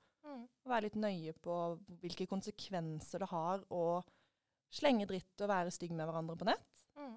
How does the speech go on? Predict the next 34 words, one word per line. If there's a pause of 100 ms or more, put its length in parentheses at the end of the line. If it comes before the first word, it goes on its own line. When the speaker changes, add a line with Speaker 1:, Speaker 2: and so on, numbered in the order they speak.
(100)
Speaker 2:
For
jeg
tror
det
er
ganske
viktig,
fordi
at
de
må
forstå (240)
at (100)
selv
om
du
sitter
bak
et
tastatur,
og
det
føles
trygt
og
godt,
så (640)
vil
det
mottas (260)
like
vondt
som
om